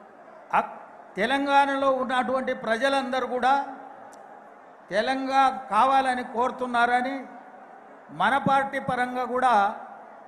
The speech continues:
ఉత్తరం ఇవ్వడం జరిగింది. కానీ మన వల్ల తెలంగాణ రావడానికి అవకాశం వచ్చిందని మాత్రం మనం ప్రచారం చేసుకోలేకపోయినాం.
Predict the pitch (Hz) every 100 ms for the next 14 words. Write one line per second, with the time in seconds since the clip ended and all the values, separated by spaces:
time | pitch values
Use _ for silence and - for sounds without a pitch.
0 | - - 185 240 247 240 240 240 233 220
1 | 226 247 262 277 285 - - - - -
2 | - - - - - - - - 214 277
3 | 285 247 220 - - - - - - -
4 | - - - 156 170 214 262 277 277 285
5 | 285 269 - 214 233 262 277 277 277 262
6 | 214 196 - - - - 170 202 254 277
7 | 285 269 - 233 247 269 269 277 262 247
8 | 254 247 247 233 240 247 262 247 233 240
9 | 214 208 214 254 254 220 214 220 233 233
10 | 226 220 247 277 294